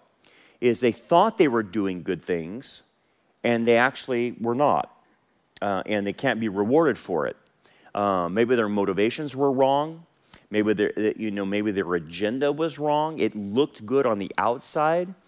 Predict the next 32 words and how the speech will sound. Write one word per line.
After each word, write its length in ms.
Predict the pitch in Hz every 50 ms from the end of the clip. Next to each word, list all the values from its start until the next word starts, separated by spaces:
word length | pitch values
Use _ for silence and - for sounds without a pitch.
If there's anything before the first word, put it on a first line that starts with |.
| - - - - - - _ -
but 240 | 139 127 - -
the 80 | 127 127
way 360 | 113 117 135 147 170 180 180
the 120 | 165 160 147
Messiah 640 | 139 131 120 - - 151 143 151 170 180 175 147 120
looks 380 | 107 104 107 110 107 - -
at 80 | 113 -
things, 440 | - - 110 101 98 101 104 101 -
he 80 | 131
doesn't 280 | 120 147 165 156 156 165
just 180 | 135 143 135 -
simply 300 | 156 143 127 135 120 117
look 220 | 120 131 123 120
on 80 | 107 101
the 120 | 95 101
outside. 420 | 110 131 156 165 - - 110 98
He 60 | 101 107
looks 220 | 120 135 - -
at 140 | 143 - -
the 60 | 87
heart. 540 | - - - 113 113 123 143 147 - - _ - - - - _ _
He 140 | - 113 110
looks 220 | 120 135 - -
at 100 | 127 -
the 80 | 117 107
motivation. 920 | 98 98 90 87 76 98 104 113 135 127 - - 156 147 147 147 143 - _ _ _ _
He 160 | _ 98 92 101
looks 300 | 113 120 - - - 113
at, 180 | 101 92 - - _ _ - - - -
he 140 | 117 120
can, 220 | 110 107 127 123 -
he, 160 | 147 170